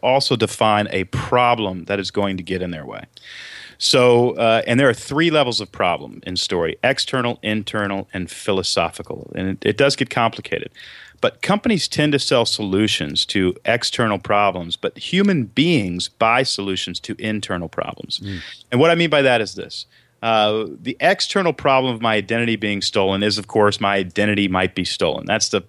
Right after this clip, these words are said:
Speaker 1: physical thing that could happen to me that's gonna knock out my time. But what is my internal problem? My internal problem is that is going to frustrate the heck out of me, pause my life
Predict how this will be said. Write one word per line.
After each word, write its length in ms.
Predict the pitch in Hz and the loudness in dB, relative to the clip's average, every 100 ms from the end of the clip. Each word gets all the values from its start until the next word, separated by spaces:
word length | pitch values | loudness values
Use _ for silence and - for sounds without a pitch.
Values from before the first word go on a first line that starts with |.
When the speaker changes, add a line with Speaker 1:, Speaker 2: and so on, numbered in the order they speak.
| _ | _
Speaker 1:
physical 480 | - 107 104 107 98 | 0 2 2 0 0
thing 300 | - 95 92 | 2 0 0
that 140 | 87 | -2
could 120 | 101 | -2
happen 320 | 92 92 87 85 | 2 0 0 -8
to 100 | 90 | -6
me 160 | 87 | -4
that's 180 | 85 - | -4 -4
gonna 280 | - 87 85 | -4 -4 -6
knock 260 | - 90 85 | -4 -2 -2
out 60 | 85 | -2
my 60 | |
time. 180 | 82 - - - - - - - - - | -4 -10 -12 -20 -20 -20 -20 -20 -6 0
But 80 | |
what 160 | 135 214 | 4 4
is 100 | 294 | 4
my 180 | 233 143 - | 4 2 2
internal 500 | 147 165 143 117 95 | 2 2 2 0 -2
problem? 360 | - - - - - | -4 -10 -12 -14 -4
My 140 | 120 - | -4 -2
internal 420 | 156 220 - 196 | 0 0 2 0
problem 340 | - 123 107 - | 2 2 2 -2
is 140 | - | -2
that 200 | 139 135 | 0 0
is 120 | 147 | 0
going 360 | - 123 113 107 | -2 -2 -2 -4
to 340 | - 98 92 | -6 -6 -6
frustrate 800 | - - - 160 160 - 131 - | -8 -10 0 2 2 0 0 0
the 100 | 98 | -4
heck 400 | 87 - 131 - | -4 -4 -4 -2
out 160 | 92 78 | -4 -6
of 100 | - | -14
me, 240 | - - _ _ _ _ _ | -18 -20 _ _ _ _ _
pause 460 | - 131 147 165 147 | -2 4 4 4 2
my 160 | 131 | -2
life 480 | 110 92 85 90 - | -2 -6 -10 -14 -16